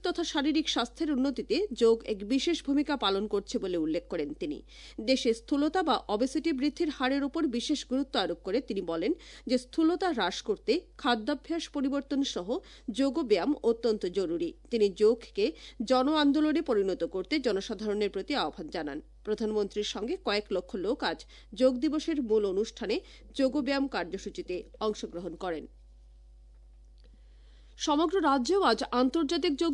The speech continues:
দিবস উপলক্ষে বিভিন্ন কার্যসূচি পালন করা হচ্ছে। রাজ্যের শিক্ষা প্রতিষ্ঠান, সরকারি বেসরকারি সংস্থা, সংগঠনের পক্ষ থেকে আজ যোগ শিবির, যোগ ব্যায়াম প্রদর্শন ইত্যাদি অব্যাহত রয়েছে। মুখ্যমন্ত্রী ডক্টর হিমন্ত বিশ্ব শর্মা আজ বাক্সা জেলায় যোগ দিবসের কার্যসূচিতে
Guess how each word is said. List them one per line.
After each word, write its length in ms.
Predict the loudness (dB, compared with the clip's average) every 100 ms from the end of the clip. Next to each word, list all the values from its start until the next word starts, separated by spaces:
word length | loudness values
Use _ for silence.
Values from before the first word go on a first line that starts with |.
| 2
দিবস 200 | 2 2
উপলক্ষে 380 | 4 4 4 4
বিভিন্ন 340 | 6 6 6 6
কার্যসূচি 540 | 4 2 2 0 2 2
পালন 280 | 4 2 0
করা 200 | 0 2
হচ্ছে। 240 | 0 2 2 4
রাজ্যের 260 | 4 4 4
শিক্ষা 240 | 2 2 2
প্রতিষ্ঠান, 500 | 2 2 2 4 2 4
সরকারি 340 | 2 2 2 2
বেসরকারি 520 | 2 2 0 0 0 2
সংস্থা, 340 | 2 2 0 0 2
সংগঠনের 500 | 2 2 0 -2 0
পক্ষ 160 | -2 -2 -4
থেকে 240 | -2 0 2
আজ 180 | 2 -2 -18 -20 -10
যোগ 220 | 6 8 8 2
শিবির, 280 | 2 4 4
যোগ 180 | 6 4 6
ব্যায়াম 180 | 4 2
প্রদর্শন 440 | 2 2 2 2 2
ইত্যাদি 340 | 2 0 0 2 2
অব্যাহত 320 | 2 -2 -2
রয়েছে। 360 | -2 -2 -2 -6 -8 -20 -2 4
মুখ্যমন্ত্রী 520 | 4 6 6 6 4
ডক্টর 260 | 2 2 2
হিমন্ত 260 | 4 4 2 2
বিশ্ব 160 | 0 -2
শর্মা 340 | -2 -2 -2 -2
আজ 120 | -6 0 0
বাক্সা 320 | 2 0 0 2
জেলায় 260 | 2 0 -4 -12 2 6
যোগ 120 | 6 6
দিবসের 340 | 4 4 2
কার্যসূচিতে 720 | 2 0 0 -2 -2 -2 0